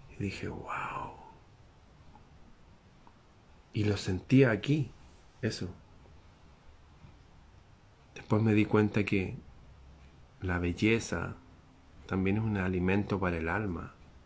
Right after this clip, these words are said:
La gente que no procura estos momentos ante el trono de la belleza, nunca van a saber lo que están,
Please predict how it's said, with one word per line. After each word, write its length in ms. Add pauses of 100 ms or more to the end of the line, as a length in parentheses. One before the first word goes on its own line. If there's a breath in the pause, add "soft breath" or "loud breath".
(960 loud breath)
La 100
gente 380
que 80
no 140
procura 680 (840 loud breath)
estos 320
momentos 540
ante 220
el 100
trono 460
de 80
la 100
belleza, 560 (1160)
nunca 480
van 160
a 80
saber 280
lo 100
que 80
están, 400